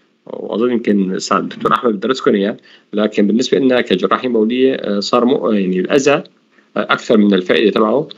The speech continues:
فشبه تقريبًا، آه، الأطباء ال-، بيشتغلوا بشكل علمي، نادرًا ما يطلبوه إلا بحالات محددة جدًا يعني. فنحن بنلجأ بعد الألترا ساوند والكيوبي مباشرة للطبق المحوري الحلزوني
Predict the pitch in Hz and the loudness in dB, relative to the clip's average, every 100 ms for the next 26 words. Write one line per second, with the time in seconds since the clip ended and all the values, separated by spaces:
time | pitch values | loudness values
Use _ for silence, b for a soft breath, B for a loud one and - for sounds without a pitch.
0 | B _ 117 113 110 151 117 - - - | B _ 2 4 2 2 0 -2 -10 0
1 | 143 127 110 127 - _ - 107 104 104 | 2 4 2 -2 -10 _ -6 -2 -2 -2
2 | 104 98 98 98 - - 104 113 - 98 | -2 -2 -2 -2 -4 -2 0 0 2 2
3 | 95 95 95 95 - B B B B _ | 2 0 -2 -6 -18 B B B B _
4 | _ - _ _ - 117 - 135 107 - | _ -20 _ _ 0 2 4 4 2 0
5 | - 104 95 92 117 131 123 80 - b | -2 0 2 2 2 2 2 -4 -14 b
6 | - 131 131 104 104 101 107 104 127 104 | -2 2 2 2 2 0 -2 0 0 0
7 | 101 - 107 107 107 104 - 98 92 92 | -2 -2 0 0 0 -4 -2 0 2 2
8 | 107 104 98 90 90 123 - B B 117 | 2 2 2 0 0 -2 -6 B B 0
9 | 101 98 95 104 - 101 101 127 131 127 | 2 0 -4 -8 -4 0 4 4 4 2
10 | 113 110 104 98 101 92 90 90 92 117 | 0 0 -6 -6 -8 -8 -8 -10 -2 0
11 | 120 113 104 117 113 110 95 92 90 - | 0 0 0 2 2 2 0 -2 -2 2
12 | 127 120 127 151 B B - 107 104 131 | 4 4 2 0 B B -6 -2 0 0
13 | 123 113 104 95 92 98 - 123 117 104 | 0 2 2 2 0 -2 0 0 0 -2
14 | 92 107 113 104 104 101 87 - 107 92 | -2 -4 -2 0 2 0 -6 -4 0 2
15 | 104 113 117 | 4 4 4